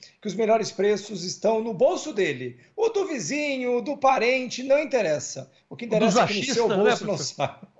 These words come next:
Speaker 2: Do zachista, não, acho, segura que vai subir, tá bom.
Speaker 1: É.
Speaker 2: Ok. Tem a dimensão das coisas.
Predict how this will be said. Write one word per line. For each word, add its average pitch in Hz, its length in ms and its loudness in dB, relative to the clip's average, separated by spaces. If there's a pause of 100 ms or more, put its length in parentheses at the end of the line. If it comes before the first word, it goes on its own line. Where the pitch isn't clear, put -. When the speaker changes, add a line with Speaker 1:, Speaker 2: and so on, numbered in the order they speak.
(440)
Speaker 2:
Do 170 60 -6
zachista, 214 600 -2
não, 254 180 -8
acho, 269 380 0
segura 294 520 0
que 285 120 -6
vai 254 200 -4
subir, 170 340 -8
tá 214 100 0
bom. 156 200 -6
Speaker 1:
É. 208 200 -4 (240)
Speaker 2:
Ok. 180 360 0 (280)
Tem 240 140 -2
a 240 40 0
dimensão 214 600 -4
das 170 180 -6
coisas. 147 320 -8